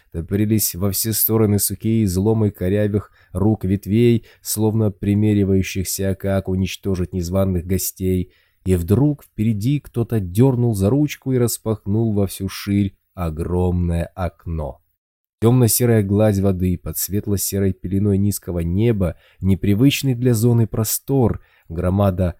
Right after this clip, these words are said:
горы и цепочка низких облаков выглядели точно так же, как когда Серый впервые увидел это озеро. Правда, тогда его команда подошла к обширной водяной дуге с запада,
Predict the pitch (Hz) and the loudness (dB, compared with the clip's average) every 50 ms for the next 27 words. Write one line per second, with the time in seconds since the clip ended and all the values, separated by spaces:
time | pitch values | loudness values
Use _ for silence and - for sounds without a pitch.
0 | _ _ - 90 82 92 104 104 101 107 117 123 123 127 - - 113 104 98 - | _ _ -10 -4 2 4 4 4 6 4 4 4 4 2 0 0 0 0 0 0
1 | - 104 92 - _ - 107 101 92 - - _ - 104 98 90 87 87 90 92 | -2 -4 -4 -6 _ -2 -2 -2 -2 -4 -6 _ -2 0 0 2 2 2 2 0
2 | 90 - - - 95 - - 87 82 80 78 80 - - 101 110 110 104 - _ | 0 -2 -4 -8 -10 -8 -8 -8 -8 -6 -8 -8 -4 0 2 2 2 2 0 _
3 | _ _ _ _ _ - 90 85 117 127 127 127 123 113 117 110 110 104 - 110 | _ _ _ _ _ -6 0 2 2 2 2 2 2 2 2 2 0 0 -2 -4
4 | 107 - - 101 95 - - 110 110 107 104 92 95 98 98 90 - - 78 76 | -4 -4 -2 -2 -2 -2 -2 -2 0 0 -2 -2 -2 -2 -4 -4 -4 -6 -10 -10
5 | _ - - 85 80 80 82 80 80 - - - 98 98 95 95 85 - - - | _ -8 -8 -8 -6 -6 -6 -6 -6 -6 -4 -4 -2 -2 -2 -2 -4 -4 -6 -4
6 | 98 92 87 85 92 101 101 98 104 - _ - 95 87 80 78 85 92 101 104 | -2 0 0 0 2 2 4 2 2 0 _ -6 -4 -4 -4 -4 -2 0 0 0
7 | 95 90 92 87 85 - - - - - - 95 85 80 - - 73 69 69 - | 2 2 0 0 -2 -4 -8 -12 -10 -6 -4 -4 -4 -4 -6 -8 -12 -14 -18 -20
8 | _ _ _ _ _ _ _ _ _ - 104 135 151 147 160 156 - 156 143 117 | _ _ _ _ _ _ _ _ _ 0 2 2 2 2 0 0 0 0 -2 0
9 | 107 135 151 156 143 143 - - 135 131 139 147 147 143 143 - 135 123 123 117 | 2 2 2 4 2 2 2 2 0 2 2 2 2 0 -2 -2 -2 -2 -2 -2
10 | - 123 131 127 - 113 - - - 123 117 123 123 117 110 107 98 101 107 117 | -2 -4 -4 -4 -4 -6 -8 -6 -4 -2 0 2 2 4 2 2 2 2 2 2
11 | 120 113 107 107 107 113 127 127 127 131 135 156 151 110 - - 78 73 - 73 | 2 2 0 0 0 0 0 0 0 0 2 2 2 0 -2 -4 -12 -14 -12 -14
12 | 76 | -16